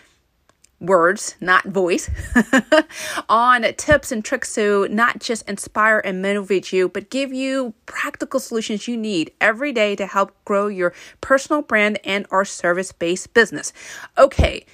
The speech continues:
I promise I would deliver the goods on three things that you must consider before writing an ad, or just in general, these are just things that you definitely need to have top in mind. And I'm gonna give the example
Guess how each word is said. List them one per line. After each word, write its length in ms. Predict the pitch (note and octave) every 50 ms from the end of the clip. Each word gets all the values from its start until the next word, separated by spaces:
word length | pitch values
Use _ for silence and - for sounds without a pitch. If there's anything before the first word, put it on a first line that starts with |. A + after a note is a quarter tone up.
| _ _ _ _ _ _ _
I 520 | - F#3+ F#3+ G3 G#3 G#3 G#3 G#3 G#3 - -
promise 540 | _ - - - B3+ B3+ C#4 D4+ E4 D#4+ - -
I 80 | - A3
would 140 | G#3 G#3+ F#3+
deliver 360 | G3 F#3+ A3 B3+ C4+ C#4 D#4+
the 100 | E4 D4+
goods 400 | A#3 - A3 G3+ G3 G3 G3 F#3 -
on 240 | - G3 F#3+ G3 F#3 _ _
three 240 | - C4 C#4+ D#4 E4
things 320 | - C#4+ C#4 C4+ C4 C4
that 140 | - G#3 -
you 300 | G3+ G3 A#3 B3 B3+ B3+
must 800 | A#3 A#3+ G#3 G#3 A#3 D#4 D4+ F3+ F#3+ A3+ - - - - - _
consider 420 | _ - B3+ A#3 - - C4 A3+ A3+
before 480 | G#3+ G#3+ G3+ - - A3 G#3+ G#3 G3+
writing 560 | F#3 F#3 F#3+ F3+ F3+ G3 G3 G#3 G3+ G3+ G3+ G#3 - - - - _ _
an 140 | F#3+ G3+ - - _
ad, 400 | E3 F#3 G3+ G3 F3 E3 E3 - _ - - - - _ _ _ _ _ _ _ _ _ _
or 440 | - D#4 D4 B3+ A#3+ A3+ A#3 A#3 - - _ - _ _
just 300 | - D#4 D#4+ D#4+ - - _ _ _ _ _ -
in 160 | C4+ C#4 C4+
general, 640 | A#3+ G#3 A#3+ B3 C#4 C#4 B3+ A3 F#3+ F3+ F3 E3 C#3+
these 260 | - - B3+ B3 C4
are 80 | C#4 C4
just 220 | A3+ C4 B3 -
things 220 | - A#3+ A#3 A3+ -
that 140 | A3+ -
you 180 | G3+ G#3 A#3 A#3
definitely 440 | G#3 A#3+ A3+ A#3 - C4+ A#3+ A#3 A#3
need 140 | A3+ A3+ A3
to 80 | A3
have 340 | G#3+ - A3+ A3 G#3+ G#3+ G#3+
top 300 | - - G#3 F#3+ - -
in 100 | G3+ F#3+
mind. 320 | F#3+ F#3 F3+ F3+ F3 E3+
And 120 | - F3+ F#3+
I'm 100 | F#3+ G3+
gonna 220 | G#3 G#3+ A3 A3
give 360 | G3+ - G#3 G3+ G#3 G3+ G3+
the 140 | F#3+ G3+ F#3+
example 640 | F#3 F3 - - G3+ F3+ F#3 F#3 - F#3+ F#3+ F3+